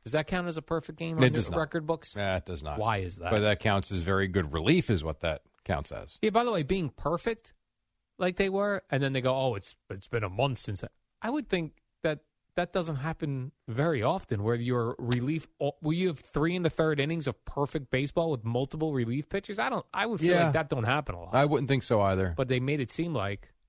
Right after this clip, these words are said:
Speaker 1: a month was a long time.
Speaker 2: Well, I guess because,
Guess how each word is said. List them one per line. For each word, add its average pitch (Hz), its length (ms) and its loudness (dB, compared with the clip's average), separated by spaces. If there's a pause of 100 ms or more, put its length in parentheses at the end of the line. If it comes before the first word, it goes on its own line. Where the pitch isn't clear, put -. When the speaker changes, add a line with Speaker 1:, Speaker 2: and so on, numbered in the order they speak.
(540)
Speaker 1:
a 131 80 6
month 131 480 0
was 113 180 -2
a 110 60 -2
long 117 320 -2
time. 107 540 -2 (500)
Speaker 2:
Well, 202 280 8
I 165 120 8
guess 175 200 8
because, 151 600 4